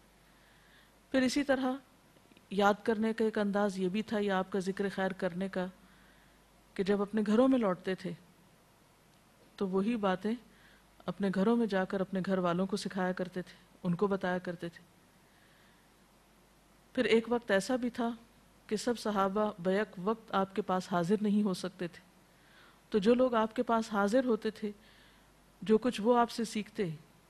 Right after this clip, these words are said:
वो वापस जाकर अपने उन भाइयों को सिखाते जो कामकाज की वजह से हाजिर ना हो सकते। जैसे हज़रत उमर रज़ी अल्लाह ताला अन्हु कहते हैं कि मैं और मेरा अंसारी भाई, जैसे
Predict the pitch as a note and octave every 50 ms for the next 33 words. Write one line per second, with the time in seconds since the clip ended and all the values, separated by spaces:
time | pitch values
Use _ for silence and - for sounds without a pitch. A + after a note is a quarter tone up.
0 | _ _ _ - - _ - F3+ F#3+ G3 F#3+ F#3+ F#3+ F#3+ A3+ G#3+ F#3 G3+ G3 F#3+
1 | G3 G#3 G3 F#3+ F#3+ G#3 G3+ G3 G3+ G#3 F#3+ G3+ F#3+ F#3+ G3 G#3 G3 G#3 G3+ -
2 | G3 - F#3+ F3+ F3 F3 G3 F#3 E3+ F#3+ F#3 F3+ F3+ - - - _ - - G3
3 | F#3 F#3+ F#3 - F#3 F#3 F#3 - - - F#3 F3+ F3 F#3 F3+ - F#3 F3+ F3 E3+
4 | E3 F#3+ F3+ F#3+ F#3+ F#3 F3+ E3+ - F3+ F3 - - F3 F3 - - - _ _
5 | _ _ _ _ - _ _ _ _ _ - _ - F3+ F#3+ F#3 G#3 G3 F#3 F#3
6 | G3 F#3+ G#3 G#3 G#3 G3+ G3+ F3+ G3 F#3 F#3 F#3 F#3 F#3 F3+ F3+ F#3 F#3 F#3 F#3
7 | F3+ - F3+ E3+ F3 G3 F#3+ G3 F#3 F#3+ - - - - - - - - - -
8 | _ _ - G#3+ G3 F#3+ G3 G3+ G3+ G3+ - - F3+ F#3+ F3+ F3 F3+ F#3 F3+ F#3
9 | F3+ F3+ F3+ - - - - - - F3 F3+ F3 - F#3+ F#3 F#3 G3+ G#3 F3 F#3
10 | F3+ F3 F3 F#3 F3+ - - - - - F3+ F3 E3+ - F#3+ F3 F3